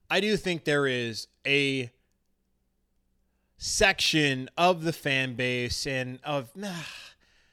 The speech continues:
maybe that's not it either. I do think play it, I think it plays a role that Steve Wilks was here before. I do think it plays a role that Steve Wilks is from Charlotte.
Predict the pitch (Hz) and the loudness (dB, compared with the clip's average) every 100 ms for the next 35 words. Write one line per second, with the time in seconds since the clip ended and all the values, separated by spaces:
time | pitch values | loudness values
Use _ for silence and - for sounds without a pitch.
0 | _ - _ _ - 214 180 151 - 120 | _ -20 _ _ -14 -8 -4 -6 -6 -8
1 | 110 104 101 92 82 80 _ _ _ _ | -8 -10 -12 -16 -20 -20 _ _ _ _
2 | _ _ _ _ _ _ _ _ - 180 | _ _ _ _ _ _ _ _ 2 2
3 | 143 240 220 196 160 165 165 147 - - | 4 4 4 2 2 2 2 0 -2 0
4 | 185 247 220 170 160 135 107 76 67 _ | 2 2 0 4 4 4 -2 -6 -16 _
5 | _ _ _ _ - 139 135 131 - 156 | _ _ _ _ -4 2 2 2 -4 -2
6 | 143 139 123 117 117 101 - 78 - 120 | 0 -2 -4 -6 -6 -6 -12 -18 -14 -10
7 | 127 151 156 151 143 143 131 120 123 - | -2 0 0 -2 -2 -2 -2 0 0 -4
8 | 120 104 107 - - 131 - 98 71 - | -8 -8 -8 -8 -10 -12 -8 -10 -10 -18